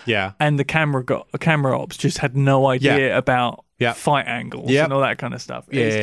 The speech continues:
Speaker 2: just
Speaker 1: John Wick, this ain't.
Speaker 2: <laughs> No, no.
Speaker 1: <laughs>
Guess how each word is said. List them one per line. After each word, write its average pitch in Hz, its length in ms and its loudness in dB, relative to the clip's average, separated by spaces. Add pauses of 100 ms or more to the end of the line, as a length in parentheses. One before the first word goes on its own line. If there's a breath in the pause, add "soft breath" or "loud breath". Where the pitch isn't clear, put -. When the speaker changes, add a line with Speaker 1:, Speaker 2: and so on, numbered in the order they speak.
Speaker 2:
just 156 100 2
Speaker 1:
John 151 180 4
Wick, 143 220 0
this 117 200 -2
ain't. 98 300 -4
Speaker 2:
<laughs> - 20 -14
No, 180 160 4 (160)
no. 196 840 2 (100)
Speaker 1:
<laughs> 254 40 -4